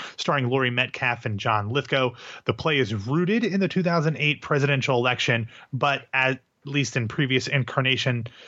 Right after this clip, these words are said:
uh, incarnations, simply uses that as a jumping off point to talk about bigger issues and non-historical facts. Uh, in fact, when the show has been done before, James, the Hillary character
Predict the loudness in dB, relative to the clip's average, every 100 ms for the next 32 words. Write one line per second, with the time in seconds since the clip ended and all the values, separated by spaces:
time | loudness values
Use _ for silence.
0 | -20 -4 0 0 0 0 2 2 0 -2
1 | -6 -4 -2 0 0 2 0 0 0 0
2 | 0 0 0 0 -2 -2 -2 -2 -2 -2
3 | 0 -2 0 -2 0 -2 -2 -2 -2 0
4 | 0 0 0 0 0 0 0 -2 -2 0
5 | 2 2 0 0 -4 -2 0 0 -2 -8
6 | -8 -14 -6 -2 0 0 0 -2 0 0
7 | 0 0 0 0 -2 -4 -2 -2 0 0
8 | -2 0 0 0 0 -2 -8 -18 -6 -4
9 | -4 -2 -2 0 0 -2 0 0 0 2
10 | 0 0